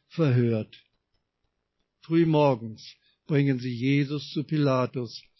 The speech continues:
dem Prokurator der römischen Besatzungsmacht. Um Jesus zu töten, brauchten sie nämlich das Urteil eines römischen Richters,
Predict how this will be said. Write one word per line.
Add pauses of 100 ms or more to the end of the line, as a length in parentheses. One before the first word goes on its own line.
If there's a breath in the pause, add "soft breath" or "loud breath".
(220 soft breath)
dem
Prokurator
der
römischen
Besatzungsmacht. (960 soft breath)
Um
Jesus
zu
töten, (200 loud breath)
brauchten
sie
nämlich
das
Urteil
eines
römischen
Richters,